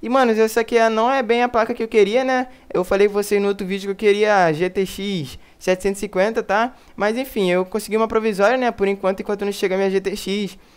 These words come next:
Eu consegui outra aqui, se eu não me engano, o nome dessa aqui é GeForce G T duzentos e dez, né?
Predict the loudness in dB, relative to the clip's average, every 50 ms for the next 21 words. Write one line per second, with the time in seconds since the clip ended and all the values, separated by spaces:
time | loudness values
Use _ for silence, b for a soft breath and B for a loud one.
0 | b b b -10 -10 -10 -6 -2 0 2 2 2 2 0 -2 -2 -4 -6 -4 -4
1 | -2 -2 -2 0 2 2 2 2 2 0 0 0 2 2 0 0 -2 -8 -8 -4
2 | -2 0 2 2 2 2 0 0 0 0 -2 2 2 2 2 0 -2 -6 -8 -8
3 | -8 b b b b b b -2 2 2 2 2 4 4 6 6 6 6 4 2
4 | -2 -2 -2 0 0 0 -2 -2 0 4 4 4 4 2 0 0 -2 -2 -4